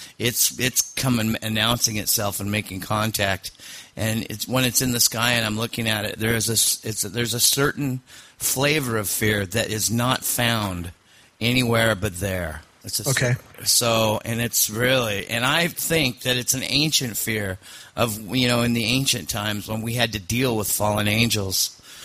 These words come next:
Speaker 1: um, in our very earliest, you know,
Speaker 2: Uh-huh.
Speaker 1: times, which s-, some people we don't believe we did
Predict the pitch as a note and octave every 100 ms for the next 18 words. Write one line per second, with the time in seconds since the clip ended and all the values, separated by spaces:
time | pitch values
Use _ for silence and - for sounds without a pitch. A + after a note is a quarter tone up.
0 | - - - - - A2 G2+ G2 F#2 G#2
1 | - - - - - G#2+ G2 F#2+ A2 G#2
2 | G#2 A2 G#2+ G2 - - - - - -
3 | - - G#2+ G2+ F2+ E2+ - _ - -
4 | _ - - C3 C3+ G#2+ E2+ - - _
5 | - - - _ C3 C3+ - - - C#3+
6 | - F3+ F3 C#3 D#3 D#3 C#3+ G#2+ - -
7 | D3+ B2 C3 F3+ D3+ B2+ A2+ F#2+ - _
8 | - B2 G#2+